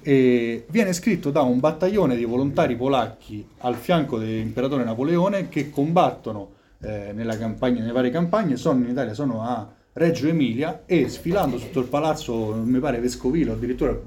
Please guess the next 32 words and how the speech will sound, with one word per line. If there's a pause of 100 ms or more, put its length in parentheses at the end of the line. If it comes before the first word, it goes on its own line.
palazzo
comunale
di
Reggio
Emilia, (640)
cantano
questa
canzone
che
si
sono
scritti
nel
frattempo (320)
e
quello
diventa
l'inno
polacco.
Cioè (280)
l'Europa, (220)
se
riuscissimo
a
capire
che
l'Europa
occidentale,
cioè
l'Europa
classica,
più